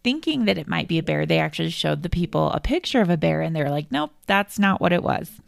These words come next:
This was only in nineteen ninety-seven that this people talked about it. And in fact, one of the people in this area said that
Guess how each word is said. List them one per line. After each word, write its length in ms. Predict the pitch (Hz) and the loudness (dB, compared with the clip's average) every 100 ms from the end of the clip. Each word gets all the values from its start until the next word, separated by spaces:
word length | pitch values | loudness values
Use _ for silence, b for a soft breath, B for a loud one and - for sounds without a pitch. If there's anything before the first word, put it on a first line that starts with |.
| - - | -8 -2
This 280 | 214 320 - | 0 0 0
was 200 | 381 233 - | -2 -4 -2
only 460 | 190 196 220 247 - | 2 4 4 2 0
in 300 | 190 185 175 | 0 2 2
nineteen 640 | 165 165 - 160 160 151 | 2 0 0 -2 0 0
ninety-seven 920 | 143 147 131 151 - 147 143 101 120 | 0 -2 -4 -6 -4 -4 -2 -4 -4
that 160 | 139 139 | -6 -6
this 180 | 156 - | -6 -6
people 320 | - - 151 | -8 -6 -8
talked 340 | - 156 147 | -6 -8 -8
about 240 | - - - | -8 -8 -8
it. 160 | - B B B | -8 B B B
And 100 | 240 | 2
in 80 | 247 | 2
fact, 320 | 240 247 247 | 4 0 2
one 220 | 208 220 | 2 4
of 140 | 320 226 | 2 -4
the 100 | 180 | -6
people 340 | - 151 156 | -6 -2 0
in 80 | 156 | 2
this 220 | 151 - | 0 -4
area 380 | - 151 151 156 | -4 0 2 0
said 300 | 156 165 156 | 0 0 0
that 200 | 160 151 | -2 -2